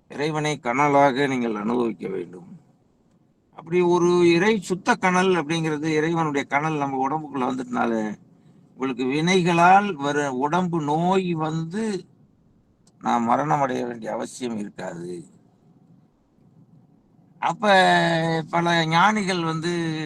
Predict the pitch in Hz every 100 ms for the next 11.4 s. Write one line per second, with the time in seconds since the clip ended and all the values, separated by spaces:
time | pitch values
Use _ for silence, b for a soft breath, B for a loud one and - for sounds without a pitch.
0 | 151 143 156 160 151 - 135 127 131 143
1 | 143 143 127 123 123 127 139 127 120 107
2 | 107 107 107 - 123 123 - 117 113 113
3 | 113 107 - _ _ _ _ _ _ _
4 | _ _ _ _ _ _ _ _ _ _
5 | _ 107 110 131 123 127 151 156 135 120
6 | 127 143 151 139 127 131 127 117 117 -
7 | 113 104 110 - - - _ _ _ _
8 | _ _ _ - 143 143 156 175 165 147
9 | 143 143 139 147 180 160 147 147 139 165
10 | 165 147 147 143 139 156 160 131 147 151
11 | 143 139 123